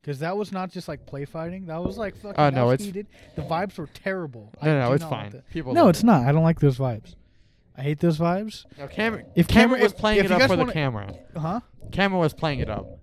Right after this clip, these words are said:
Speaker 1: Well, he can't play like that 'cause I don't like that. That fucking, the vibes on that were terrible. Were terrible. And I'm
Speaker 2: I'm
Speaker 1: all
Speaker 2: not gonna
Speaker 1: about
Speaker 2: cut it out.
Speaker 1: vibes, nigga.
Speaker 2: That, it's gonna be work for me to cut it out.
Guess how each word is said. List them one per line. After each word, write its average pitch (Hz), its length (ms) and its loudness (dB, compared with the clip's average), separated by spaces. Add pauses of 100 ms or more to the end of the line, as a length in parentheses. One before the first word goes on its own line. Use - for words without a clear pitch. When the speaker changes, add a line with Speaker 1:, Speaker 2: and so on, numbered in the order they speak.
(420)
Speaker 1:
Well, 180 220 -2
he 170 140 -8
can't 190 260 -10
play 165 220 -12
like 143 180 -10
that 127 160 -14
'cause 131 140 -12
I 143 80 -4
don't 135 120 2
like 135 200 -8
that. 123 160 -10
That 143 180 -4
fucking, 143 440 -2
the 147 100 4
vibes 151 400 0
on 196 80 -4
that 202 200 -6
were 135 120 -10
terrible. 147 640 -6 (520)
Were 254 120 -14
terrible. 220 680 -4
And 156 100 0
I'm 185 120 2
Speaker 2:
I'm 208 80 6
Speaker 1:
all 208 80 4
Speaker 2:
not 202 80 2
gonna 208 120 -2
Speaker 1:
about 123 100 -2
Speaker 2:
cut 110 60 -6
it 110 60 -4
out. 107 300 -4
Speaker 1:
vibes, - 140 -20
nigga. 127 300 -6 (340)
Speaker 2:
That, 147 200 2 (480)
it's 156 180 -6
gonna 151 200 -8
be 123 360 -8
work 104 360 -12
for - 100 -18
me 107 100 -10
to 107 60 -14
cut 104 140 -14
it 101 100 -14
out. 101 220 -14